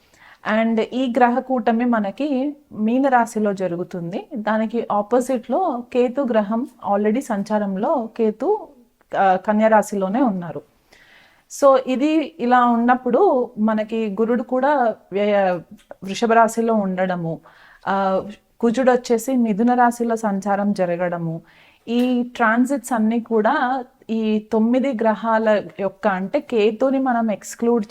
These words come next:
చేసేస్తే మిగతా గ్రహాల ప్రభావం అంతా కూడా కేతు పైన ఎక్కువ క-, కనిపించే దాఖలాలు కనిపిస్తున్నాయి అన్నమాట. అంటే కన్యా రాశి ఎక్కువ మట్టుకు, ఆ, ప్రాబ్లం జోన్లో ఉన్నట్టు మనం చెప్పుకోవచ్చు. మీనరాశితో పాటు కన్యా రాశి అన్నమాట. So, ఈ గ్రహ కూటమి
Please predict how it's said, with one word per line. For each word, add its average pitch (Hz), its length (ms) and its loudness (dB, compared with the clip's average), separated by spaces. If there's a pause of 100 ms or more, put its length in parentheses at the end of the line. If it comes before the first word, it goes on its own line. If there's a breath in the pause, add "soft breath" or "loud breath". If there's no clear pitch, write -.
చేసేస్తే 190 760 -6
మిగతా 226 440 0
గ్రహాల 214 540 0
ప్రభావం 208 640 0
అంతా 190 340 0
కూడా 214 320 -2
కేతు 262 580 -2
పైన 214 200 0
ఎక్కువ 247 580 0
క-, 220 200 0
కనిపించే 202 800 -4 (440 loud breath)
దాఖలాలు 208 480 2
కనిపిస్తున్నాయి 190 720 -6
అన్నమాట. 156 380 -10 (600 loud breath)
అంటే 220 180 2
కన్యా 247 440 2
రాశి 269 420 2
ఎక్కువ 247 320 -2
మట్టుకు, 254 920 0
ఆ, 190 360 2 (120)
ప్రాబ్లం 220 460 4
జోన్లో 208 500 0
ఉన్నట్టు 196 460 -4
మనం 220 300 0
చెప్పుకోవచ్చు. 208 920 -4
మీనరాశితో 220 720 2
పాటు 208 420 -2
కన్యా 208 360 -2
రాశి 175 300 -6
అన్నమాట. 165 440 -6
So, 220 320 0
ఈ 226 320 -2
గ్రహ 196 220 2
కూటమి 233 580 -4